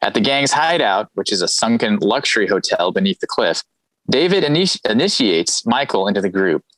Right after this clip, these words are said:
Star warns Michael not to drink from an offered bottle, telling him it's blood, but Michael ignores her advice. Later on,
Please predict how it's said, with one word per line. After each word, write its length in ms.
Star 340
warns 320
Michael 460
not 200
to 60
drink 300
from 140
an 80
offered 340
bottle, 340
telling 360
him 280
it's 160
blood, 380
but 80
Michael 340
ignores 360
her 200
advice. 540
Later 300
on, 280